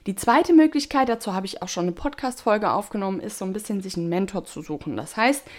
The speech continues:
ähm, du kannst schauen, gibt es zu deinem Thema, was du hast, zu deinem Problem, was du hast, einen Podcast, einen Blog, einen YouTube-Channel. Und, äh, ich kann dir jetzt schon sagen, ja, gibt es,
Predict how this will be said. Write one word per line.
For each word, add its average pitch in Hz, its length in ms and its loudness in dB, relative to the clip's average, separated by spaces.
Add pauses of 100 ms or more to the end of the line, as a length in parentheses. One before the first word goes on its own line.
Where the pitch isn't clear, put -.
(280)
ähm, 214 480 0
du 214 120 -10
kannst 220 540 -4
schauen, 170 360 0
gibt 247 240 -4
es 254 160 -4
zu 240 120 -4
deinem 202 380 -2
Thema, 254 400 2
was 185 180 -8
du 170 140 -10
hast, 175 220 -8
zu 180 80 -10
deinem 165 180 -6
Problem, 214 500 -4
was 180 220 -6
du 170 140 -12
hast, 135 280 -12 (360)
einen 185 420 0
Podcast, - 800 -8
einen 175 300 -4
Blog, 170 500 -2 (260)
einen 196 200 0
YouTube-Channel. 101 1000 -2 (540)
Und, 233 320 4 (100)
äh, 208 280 0
ich - 180 -12
kann 240 100 2
dir 226 80 0
jetzt 226 220 0
schon 220 100 0
sagen, 208 220 4
ja, 208 180 4
gibt 247 260 -4
es, - 300 -6